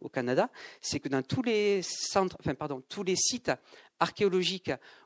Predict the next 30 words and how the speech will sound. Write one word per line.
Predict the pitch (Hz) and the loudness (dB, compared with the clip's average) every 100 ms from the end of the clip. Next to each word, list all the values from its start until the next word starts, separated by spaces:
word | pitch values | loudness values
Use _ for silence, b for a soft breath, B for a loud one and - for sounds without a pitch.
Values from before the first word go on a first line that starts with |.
| _ | _
où | 220 | 4
les | 220 | 4
Français | - 190 185 | 4 4 4
sont | - 151 | 0 2
passés | 165 - 190 | 2 2 2
au | 170 | 2
dix-huitième | 143 143 131 | 0 -6 -4
siècle, | 123 196 208 208 - | -2 -2 -2 -6 -8
eh | 127 | -4
bien, | 170 | -4
on | |
trouve | 156 202 175 | -2 -6 -6
du | 147 | -6
Girocens. | 165 143 - 92 - | -6 -6 -12 -14 -12
C'est | - 143 | -10 0
pas, | 160 156 | 2 4
euh, | 120 B B | 0 B B
un | 147 151 | 6 6
au | 139 | 8
hasard, | 170 233 196 185 | 8 8 6 2
non, | 208 | 0
c'est | - | 0
tous. | - 254 - - _ _ | -4 -4 -4 -8 _ _
C'est, | - 143 | -8 -6
c'est, | - 151 - | -4 -4 -2
c'est | - | -2
quelque | 156 143 | 2 4
chose | 254 | 4
d'assez | 202 165 - | 4 0 -2
extraordinaire. | - - 180 180 165 127 | -4 -4 -4 0 0 0